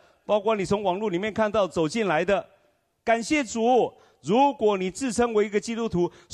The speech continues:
或者你期待明白上帝的真理，你就一定要知道，一定要知道关于照顾父母的这件事情，圣经是怎么说的。亲爱的弟兄姐妹，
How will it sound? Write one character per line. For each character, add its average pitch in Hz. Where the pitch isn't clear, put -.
或 277
者 175
你 151
期 185
待 240
明 190
白 196
上 202
帝 220
的 185
真 220
理， 131
你 160
就 226
一 196
定 247
要 220
知 220
道， 220
一 190
定 233
要 226
知 214
道 196
关 262
于 233
照 269
顾 269
父 269
母 185
的 175
这 196
件 220
事 196
情， 185
圣 240
经 247
是 233
怎 170
么 123
说 151
的。 131
亲 170
爱 165
的 156
弟 147
兄 160
姐 135
妹， 113